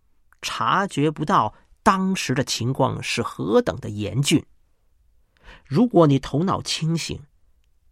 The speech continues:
你会把门踢开，你会设法逃离现场，你设法战斗，你会使用暴力。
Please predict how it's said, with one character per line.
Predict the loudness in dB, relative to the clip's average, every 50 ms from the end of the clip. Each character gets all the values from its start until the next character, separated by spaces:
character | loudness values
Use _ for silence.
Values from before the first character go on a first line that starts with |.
| _ _
你 | -8 -8 0
会 | 0 -2 -2 -2 _ _
把 | -12 -12 -10 -10
门 | -8 -6 -6 -4 -4
踢 | -4 0 2 2 2
开， | 2 0 -2 -2 -2 -4 -8 _ _ _ _ _ _ _ _ _ _ _
你 | -8 -6
会 | 0 0 0
设 | 2 2 2 4 6 4 4 4
法 | -2 -10 -12 -10
逃 | -8 -8 -8 -8 -2 4 6 8
离 | 8 8 6
现 | 4 2 2 0 0
场， | -2 -8 -10 -12 _ _ _ _ _ -20 _ _ _ _ _ _ _ _ _ _ _ _ _ _ _ _ _ _ _ _ _
你 | -2 0 0 0
设 | 0 2 6 6 6 6 6
法 | 2 -6 -8 -8 -2
战 | 2 2 2 2 2
斗， | -4 -8 -8 -8 -20 -20 -20 -20 -20 _ _ -20 -20 -20 _ _ _ _ _ _ _ _ _ _
你 | -4 -4 -4
会 | 0 0 0
使 | 0 0 -2 -2 -2
用 | -2 -4 -4
暴 | 0 _ 0 0 0 -6
力。 | -10 -14